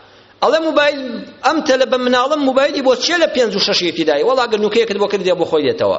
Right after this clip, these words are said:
ئێ بابە خۆ ما ئاژەڵ نییە دوو لە ڕوویەوە. ئەمە ئینسانە. ئەبێ وات فێر کرد بێت لە کاتی خۆیان بێتەوە ماڵەوە، نوکەی نەوێ بە جەرەزبانجی کەیەوە. ئەبێ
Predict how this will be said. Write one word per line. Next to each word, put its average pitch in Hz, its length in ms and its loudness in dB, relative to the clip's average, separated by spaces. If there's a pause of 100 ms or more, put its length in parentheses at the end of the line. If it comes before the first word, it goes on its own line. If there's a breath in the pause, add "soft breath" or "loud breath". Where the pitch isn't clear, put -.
ئێ 107 100 -6
بابە 190 240 0
خۆ 156 60 -4 (100)
ما 196 100 0 (160)
ئاژەڵ 151 400 0 (120)
نییە 247 200 2
دوو 175 160 -2
لە 151 100 4
ڕوویەوە. 127 420 2 (380 loud breath)
ئەمە 262 220 2
ئینسانە. 294 720 0 (440 loud breath)
ئەبێ 254 140 2 (100)
وات 359 260 0
فێر 302 240 2
کرد 262 220 -4
بێت 277 180 4
لە 254 100 -2
کاتی 302 340 -2
خۆیان 370 320 2
بێتەوە 247 360 2
ماڵەوە، 226 380 2
نوکەی 262 340 2
نەوێ 359 240 2
بە 269 120 4
جەرەزبانجی 180 640 0
کەیەوە. 107 360 2 (420 loud breath)
ئەبێ 165 120 2